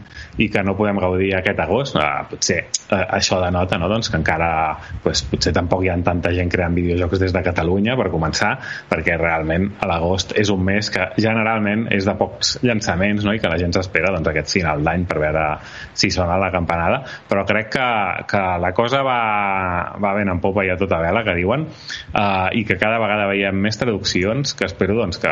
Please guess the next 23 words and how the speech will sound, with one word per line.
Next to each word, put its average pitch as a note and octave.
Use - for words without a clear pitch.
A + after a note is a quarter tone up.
que E2
amb D#2
l'ajuda, F2
pues, F#2+
de F2
tots F#2
aquests, G2
eh, E2+
associacions, G#2
eh, F2+
iniciatives, F#2+
etcètera, F2+
que F2+
hem F2
comentat F2
amb E2+
en E2
Jordi, F2
i D#2+
tot F2+
això F2+
tiri E2
molt, F2